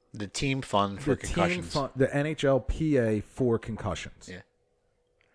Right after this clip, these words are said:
Speaker 2: Ten percent. You're talking twenty, thirty, forty, fifty million dollars a year to go and help players who can no longer play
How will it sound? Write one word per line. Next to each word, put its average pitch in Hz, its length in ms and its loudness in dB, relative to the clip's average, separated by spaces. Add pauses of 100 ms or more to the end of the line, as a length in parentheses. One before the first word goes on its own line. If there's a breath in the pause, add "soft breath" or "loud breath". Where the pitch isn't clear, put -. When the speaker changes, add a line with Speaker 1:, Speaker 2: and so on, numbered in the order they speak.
(1200)
Speaker 2:
Ten 175 300 -8
percent. 143 540 -8
You're 131 120 -4
talking 160 560 -14 (560 soft breath)
twenty, 190 420 -6
thirty, 175 480 -4
forty, 165 540 -6
fifty - 680 -6
million 160 720 -2
dollars 131 480 0
a 120 60 -2
year 104 420 -4 (280 soft breath)
to 123 100 -2
go 110 240 2
and 101 80 -6
help 123 400 0
players 98 580 -2 (180 soft breath)
who 131 140 0
can 113 360 -6
no 113 120 0
longer 117 460 0
play 85 520 -6